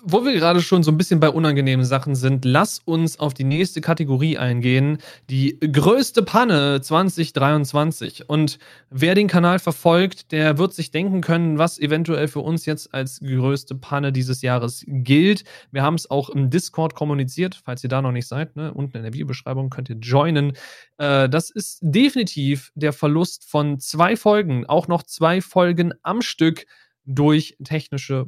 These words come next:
Probleme, durch technische Pannen. Ich meine, die, äh,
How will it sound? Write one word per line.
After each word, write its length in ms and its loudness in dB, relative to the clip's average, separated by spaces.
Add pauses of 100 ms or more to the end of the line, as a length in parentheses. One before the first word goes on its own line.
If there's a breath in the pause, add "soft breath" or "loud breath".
(120)
Probleme, 560 -2
durch 180 -2
technische 460 -10
Pannen. 520 -8 (440 loud breath)
Ich 140 -12
meine, 420 2
die, 440 0
äh, 300 0